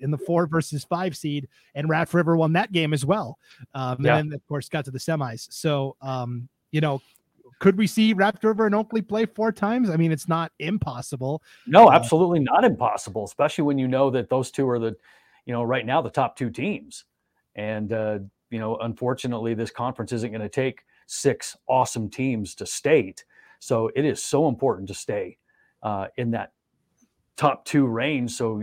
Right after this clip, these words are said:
Speaker 2: you know, you kinda have, I mean, I don't wanna say an easier path through the district tournament because I don't know if there is one in this conference,
Speaker 1: No.
Speaker 2: you know, but, but, but home games or, or actually, you know what, this, uh,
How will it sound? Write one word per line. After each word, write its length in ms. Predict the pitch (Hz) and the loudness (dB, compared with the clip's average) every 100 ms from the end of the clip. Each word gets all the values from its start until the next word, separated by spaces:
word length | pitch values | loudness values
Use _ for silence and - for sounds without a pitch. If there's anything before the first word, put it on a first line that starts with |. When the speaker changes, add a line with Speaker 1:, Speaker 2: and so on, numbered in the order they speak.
| 117 | -6
Speaker 2:
you 80 | |
know, 80 | 117 | -6
you 160 | 110 110 | -4 -6
kinda 260 | - 117 | -4 -4
have, 280 | 110 117 98 - - - _ _ - _ _ | -2 -2 -4 -12 -20 -20 _ _ -20 _ _
I 40 | 104 | -10
mean, 120 | 110 | -4
I 60 | |
don't 100 | 127 | -2
wanna 140 | 113 101 | -4 -6
say 200 | 131 117 | -6 -6
an 120 | 107 - | -8 -8
easier 460 | 131 147 120 107 | -4 -2 -2 -2
path 360 | - - 110 - | -2 -2 -2 -2
through 100 | 113 | -8
the 100 | 98 | -6
district 400 | 110 101 92 - | -6 -8 -12 -8
tournament 340 | 127 127 107 | -4 -4 -4
because 160 | 98 104 | -6 -4
I 80 | 123 | -4
don't 100 | 107 | -4
know 60 | |
if 80 | 92 | -8
there 140 | 95 | -6
is 160 | 120 110 | -4 -4
one 180 | 90 92 | -6 -10
in 80 | 98 | -8
this 140 | 107 | -8
conference, 480 | 117 90 - 90 - _ _ - | -8 -10 -12 -16 -16 _ _ -20
Speaker 1:
No. 140 | 113 107 | -18 -8
Speaker 2:
you 60 | 110 | -6
know, 140 | 104 | -4
but, 200 | 98 117 - _ | -2 -2 -4 _
but, 160 | 120 107 | -2 0
but 140 | 117 | -2
home 260 | - 143 120 | 2 4 2
games 380 | 95 82 - - | -2 -8 -16 -6
or, 340 | 117 110 101 - - - | -2 0 -2 -8 -6 2
or 200 | 135 135 | 4 6
actually, 340 | 139 - 143 | 2 4 2
you 20 | |
know 80 | 135 | 4
what, 240 | 135 131 113 | 2 4 4
this, 260 | 151 - _ _ _ _ _ _ | 2 0 _ _ _ _ _ _
uh, 220 | 135 123 | 0 0